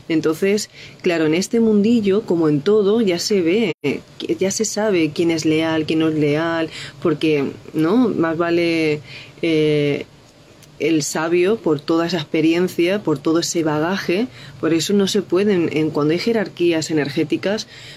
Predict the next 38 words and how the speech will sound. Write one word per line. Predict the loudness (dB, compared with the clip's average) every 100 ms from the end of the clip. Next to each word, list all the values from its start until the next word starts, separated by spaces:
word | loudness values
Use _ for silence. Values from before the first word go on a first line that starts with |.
| -2
no | -2
se | 0 0
puede | 2 2
decir, | 2 2
"Yo | 2
me | 0
pongo | 0 2 2
porque | 2 0 2
lo | 2 2
digo | 2 2
yo". | 0 0
No | 0 -2
es |
como | 0 0 2
en | 2
el |
planeta | 0 0 0 0 -2
Tierra. | -2 -2 -2 -6 -8 -20 -6
En | -4
el | 0
planeta | 0 2 0
Tierra, | 0 0 0 -2 0
porque | 0 0
crees | -2 -2
que | -2
tienes | -2 -2 0
un | 0
nivel | 2 0
adquisitivo, | 0 -2 -2 0 0 0
crees | 0 0 0 -2
que | -6
puedes | 0 0 0 -2
comprar, | -2 0 -2 -6 -10 -20 -20 -20 -2
pero | 0 2
solo | 2 2
lo | 0
crees | 0 0 2 0
aquí. | -6 -4 0 0 0